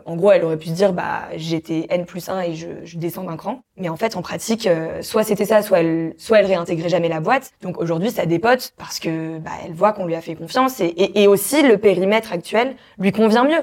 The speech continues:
En fait, c'est un peu ce truc de t'adaptes, euh, les difficultés au niveau de la personne que t'as en face de toi. Et, et là, c'était vraiment ça. C'est juste que malheureusement, ça a dû passer par un échec avant de se rendre compte que c'est un autre poste, euh, au Yémen, en l'occurrence, qui lui convenait mieux.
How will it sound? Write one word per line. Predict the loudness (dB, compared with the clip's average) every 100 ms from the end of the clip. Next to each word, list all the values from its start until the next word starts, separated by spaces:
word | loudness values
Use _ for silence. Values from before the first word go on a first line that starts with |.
| 0
En | 2
fait, | 4
c'est | 4 2 2 0
un | 0
peu | 2
ce | 2
truc | 2 2
de | 2 2
t'adaptes, | 4 6 6 4 6
euh, | 8 8
les | 4
difficultés | -2 -6 -6 -4 2 6
au | 6 4
niveau | 0 -2 2 2
de |
la | 4
personne | 0 -2 -4
que | -4
t'as | -6
en | -2
face | -2 0
de |
toi. | 2 4 4
Et, | 2 2
et |
là, | 2
c'était | 2 2
vraiment | 4 4 4
ça. | 4 2
C'est | 0
juste | -2 0
que | 0
malheureusement, | 4 6 6 4 4 2 0 _
ça | -2 2
a | 4
dû | 4
passer | 4 4 2
par | 4 2 2 -2
un | 0
échec | 2 4 4 2 -4 -2
avant | 4 4 4
de | 2 2
se |
rendre | 4 2
compte | 2 -2
que | 4 4 4
c'est | 2 0
un | 2 4
autre | 2
poste, | 4 4 2 -6 -4
euh, | -2 4
au | 4
Yémen, | 4 2 -2
en |
l'occurrence, | -6 -6 -10 -10
qui | -6
lui | -6
convenait | -4 -6 -8
mieux. | -10